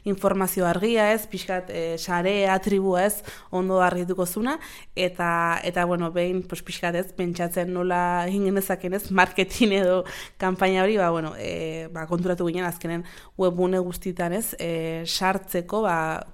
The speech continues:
cookieak, e, azepta egin behar diala, ez, orduan, ba, bueno, ba, guk erabaki genuen pixkat horri ere bai, horri hel-, heldu, ez, eta cookie batzuk egitea, e, Ore Amarekin elkarlan egin ditugu cookie batzuk,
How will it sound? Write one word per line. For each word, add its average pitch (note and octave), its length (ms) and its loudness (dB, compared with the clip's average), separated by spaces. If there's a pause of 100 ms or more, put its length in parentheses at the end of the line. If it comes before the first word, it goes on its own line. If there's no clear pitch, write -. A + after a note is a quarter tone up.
cookieak, E3+ 640 -2
e, D#3+ 500 -4 (320)
azepta F#3 400 0
egin F3 160 4
behar F3 160 4
diala, E3 320 2
ez, G#3 120 -4
orduan, F3+ 280 0
ba, F3+ 80 0
bueno, F3 300 0 (380)
ba, F#3 200 2
guk G3+ 160 2
erabaki G#3 400 4
genuen G#3 460 0 (260)
pixkat G3+ 480 2 (100)
horri G3+ 420 2
ere G3 120 4
bai, F#3+ 180 8 (180)
horri F#3+ 320 2
hel-, G3 160 2
heldu, G#3 360 4
ez, B3+ 100 0 (100)
eta F3 220 -2 (240)
cookie G3+ 240 -2
batzuk F3+ 300 0
egitea, F3 360 2 (380)
e, F#3 140 4 (220)
Ore F#3 220 4
Amarekin F#3 400 2
elkarlan F#3 540 2
egin F#3 160 2
ditugu F#3 260 0
cookie F#3 260 -2
batzuk, F3 440 -4